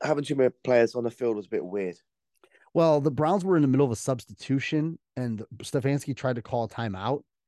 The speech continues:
Speaker 2: but they had already thrown the flag, and then the guy was like, I don't know, it was weird. It, I don't know how much it really would have mattered. It, they were moving through us like a warm knife through butter.
Speaker 1: But surely in that situation,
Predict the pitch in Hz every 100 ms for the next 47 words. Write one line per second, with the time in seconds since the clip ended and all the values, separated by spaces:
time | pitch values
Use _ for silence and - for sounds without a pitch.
0 | _ - 143 127 113 139 131 139 131 110
1 | 117 117 127 135 110 110 113 107 110 104
2 | 98 69 _ _ _ 104 92 73 113 90
3 | 82 76 73 _ _ _ 123 - 127 135
4 | 135 120 123 110 107 - 90 95 98 104
5 | 107 107 107 110 107 - _ _ 107 117
6 | 110 107 113 113 98 113 110 110 95 101
7 | 104 95 90 - 82 - - _ _ _
8 | _ _ _ _ _ _ _ _ _ _
9 | _ _ _ _ _ _ _ _ _ _
10 | _ _ _ _ _ _ _ _ _ _
11 | - 123 - - 160 151 131 120 110 -
12 | - 117 110 - 104